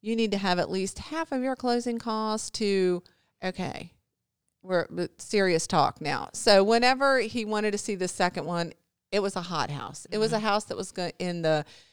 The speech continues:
Speaker 1: the primo price range that everybody wants,
Speaker 2: Yep.
Speaker 1: and it's like this chalet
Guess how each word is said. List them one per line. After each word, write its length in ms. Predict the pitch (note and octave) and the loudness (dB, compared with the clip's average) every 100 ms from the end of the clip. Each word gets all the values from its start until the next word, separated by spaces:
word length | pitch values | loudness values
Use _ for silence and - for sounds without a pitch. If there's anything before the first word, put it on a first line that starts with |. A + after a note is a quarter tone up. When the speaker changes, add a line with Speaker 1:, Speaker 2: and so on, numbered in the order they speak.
| _ _ | _ _
Speaker 1:
the 140 | - D#3+ | -4 -2
primo 580 | - - A#3 A#3 A#3 | -2 0 2 4 2
price 420 | A3+ - F#3+ F#3+ F#3+ | 2 0 2 2 -2
range 560 | F#3+ F3+ F#3 F3+ - - | -2 0 -2 -4 -6 -4
that 220 | F3 E3+ | 0 2
everybody 440 | E3+ F#3+ G3+ G3+ G3 | 4 2 4 2 2
wants, 440 | E3+ E3 D#3+ D#3+ | 0 -2 -2 -6
Speaker 2:
Yep. 120 | D#3+ | -6
Speaker 1:
and 200 | E3+ E3 | -2 -2
it's 160 | D#3 - | -2 -2
like 220 | E3 D#3+ | -2 0
this 180 | D#3 D#3 | 0 0
chalet 600 | - G#3+ G#3+ G3+ F#3 F#3 | 2 2 2 2 2 0